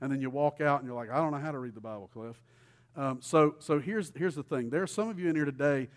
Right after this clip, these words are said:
that you need to start from scratch 'cause you just never have really read it. And, and I'm just glad you're gonna start. I'm not upset at you that you haven't. It, it doesn't, doesn't matter to me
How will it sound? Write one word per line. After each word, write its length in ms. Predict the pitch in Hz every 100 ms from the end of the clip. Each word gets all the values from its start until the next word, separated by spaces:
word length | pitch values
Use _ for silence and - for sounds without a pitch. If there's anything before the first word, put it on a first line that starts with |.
| - _
that 240 | 139 135
you 120 | 156 170
need 160 | 165
to 80 | 135
start 340 | - 151 143
from 160 | - 123
scratch 560 | - 143 127 127 - -
'cause 200 | 131 127
you 80 | 147
just 180 | 165
never 220 | 185 180 170
have 160 | 180
really 200 | 180 185
read 240 | 180 202 135
it. 120 | 90 123
And, 200 | 113 110 -
and 240 | 131 120 117 _ _ -
I'm 200 | 127 135
just 180 | 139 131
glad 320 | 143 151 151
you're 80 | 151
gonna 160 | 160
start. 400 | 147 - 156 110
I'm 100 | 110
not 200 | 131 139
upset 400 | 143 - 165 165
at 200 | 147 143
you 120 | 147 135 - -
that 160 | 127 127
you 80 |
haven't. 580 | 117 143 202 143 143 143
It, 120 | 156 139
it 120 | 143
doesn't, 320 | 165 165 160 - _ -
doesn't 240 | 165 175
matter 240 | 175 196
to 40 | 170
me 340 | 170 190 180